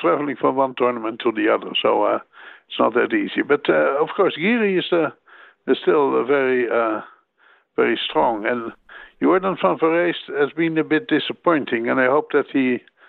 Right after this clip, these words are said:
will be able to recover. But apart from that, I don't see any, uh, very strong players from the, the junior generation at the moment. But it may, may change.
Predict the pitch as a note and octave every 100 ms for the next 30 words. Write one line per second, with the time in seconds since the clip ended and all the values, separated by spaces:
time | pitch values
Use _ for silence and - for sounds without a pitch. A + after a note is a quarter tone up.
0 | - _ - C3 B2+ C3 C3 B2 A#2+ -
1 | B2 A#2+ - - A#2 A2 A#2+ - - -
2 | - _ _ _ _ _ _ _ _ _
3 | - C#3+ E3 - B3 A#3 - E3+ D3+ F3+
4 | F#3 E3+ G#3 A#3+ - G3+ F3+ F3+ F3 D#3
5 | - _ _ _ _ _ _ C3 B2+ B2+
6 | A#2+ A#2+ B2+ A#2+ E3+ C#3 - - D3 B2+
7 | - C3+ A2+ - B2+ A#2 A#2 A#2 A2 -
8 | _ _ _ _ _ _ - A2+ A#2 C#3
9 | B2 A2+ G#2 G#2+ F#2+ G2+ G2+ - G#2 G#2+
10 | G#2+ A2 G#2 F#2+ F#2+ F#2 - - - -
11 | _ _ _ _ _ _ _ _ _ -
12 | - - C3 F#3 F#3 G3 F#3 E3 F3+ -
13 | B2 A#2